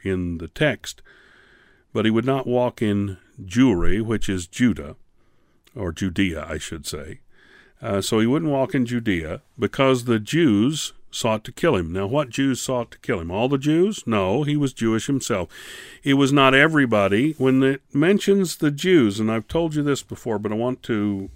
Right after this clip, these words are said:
uh, once again tell you, uh, when it mentions the Jews in the Gospel of John, it's talking about the leadership of the Jews, primarily the Sanhedrin,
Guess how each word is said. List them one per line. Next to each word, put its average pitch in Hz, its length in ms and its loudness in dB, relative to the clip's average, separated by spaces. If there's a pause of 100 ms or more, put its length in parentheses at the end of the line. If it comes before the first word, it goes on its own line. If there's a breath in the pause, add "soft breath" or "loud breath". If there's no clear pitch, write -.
uh, 107 120 -10
once 110 260 -6
again 101 400 -4 (220)
tell 92 220 -2
you, 87 180 -8 (680 loud breath)
uh, 120 140 -6
when 127 160 2
it 127 120 4
mentions 175 600 2
the 123 140 -2
Jews 131 640 0
in 123 500 0 (160)
the 110 180 -2
Gospel 123 420 -2
of 104 120 -4
John, 98 320 0
it's 113 100 -4
talking 139 320 -4
about 127 240 -2
the 104 140 -4
leadership 151 720 -2
of 143 100 -8
the 143 100 -8
Jews, 101 520 -4 (560 loud breath)
primarily 147 720 4
the 135 120 -2
Sanhedrin, 117 800 0